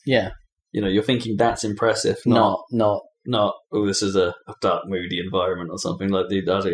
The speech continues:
Speaker 2: don't know, the one that springs to mind was level three in Gears of, the first Gears of War. You know, all the rain is coming down.
Speaker 1: Oh, yeah.
Speaker 2: And you can't help but think, "Wow, this is quite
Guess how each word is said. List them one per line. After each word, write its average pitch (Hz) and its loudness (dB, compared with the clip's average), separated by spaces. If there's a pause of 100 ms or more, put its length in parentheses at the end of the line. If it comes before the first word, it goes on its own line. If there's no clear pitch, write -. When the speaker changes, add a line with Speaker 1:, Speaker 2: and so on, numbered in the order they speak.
Speaker 2:
don't 78 -6
know, 87 -4
the 95 2
one 95 2 (260)
that - 0
springs - 0
to 95 -2
mind 92 -4
was - -6 (280)
level 92 -4
three 98 6
in 92 -2
Gears 98 0
of, 92 -6
the 139 -4
first - 0
Gears 98 2
of 95 -4
War. 98 6
You 101 0
know, 95 0
all 98 4
the 98 0
rain 101 0
is 92 -2
coming 92 -6
down. 92 2
Speaker 1:
Oh, 117 6
yeah. 107 2
Speaker 2:
And 104 -4
you 107 -6
can't 101 0
help 104 -2
but 92 -2
think, 98 -4
"Wow, 110 -6
this - -4
is 95 -8
quite 76 -4